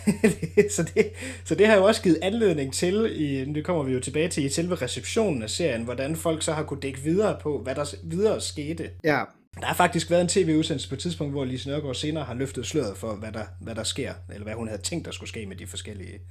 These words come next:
Speaker 1: figurer. Men man kan sige, altså, det skriver han, at der er mange grunde til, at man ligesom vurderede, at det, det blev simpelthen for omfattende en produktion. Det var simpelthen ikke muligt at gennemføre.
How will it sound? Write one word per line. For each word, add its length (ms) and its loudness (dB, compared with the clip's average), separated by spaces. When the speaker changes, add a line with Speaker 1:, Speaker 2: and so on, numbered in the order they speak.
Speaker 1:
figurer. 420 -10
Men 160 4
man 120 4
kan 80 4
sige, 420 6
altså, 200 -2
det 140 0
skriver 180 2
han, 100 4
at 140 -10
der 60 2
er 80 2
mange 220 4
grunde 260 4
til, 140 0
at 200 0
man 100 -6
ligesom 240 -2
vurderede, 420 0
at 180 -8
det, 220 -2
det 100 -4
blev 120 0
simpelthen 280 4
for 80 2
omfattende 540 0
en 60 -8
produktion. 480 -6
Det 80 -6
var 60 -4
simpelthen 240 -4
ikke 100 -6
muligt 280 0
at 60 -6
gennemføre. 480 -6